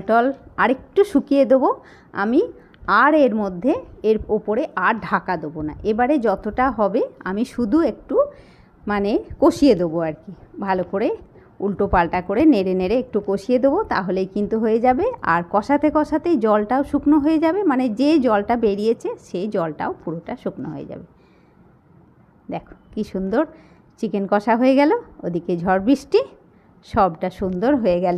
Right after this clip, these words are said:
আজকে আমার। আর এই সকাল থেকে বৃষ্টি পড়ছিল, মানে,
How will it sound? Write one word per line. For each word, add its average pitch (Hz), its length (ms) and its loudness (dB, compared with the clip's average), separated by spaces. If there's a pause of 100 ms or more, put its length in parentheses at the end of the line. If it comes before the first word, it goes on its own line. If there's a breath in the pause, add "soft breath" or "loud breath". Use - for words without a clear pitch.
(140)
আজকে 190 240 -2 (120)
আমার। 202 240 -4 (600 soft breath)
আর 185 140 2
এই 208 40 2 (100)
সকাল 262 320 4
থেকে 302 160 2 (120)
বৃষ্টি 302 320 4
পড়ছিল, 320 340 2 (280)
মানে, 262 140 2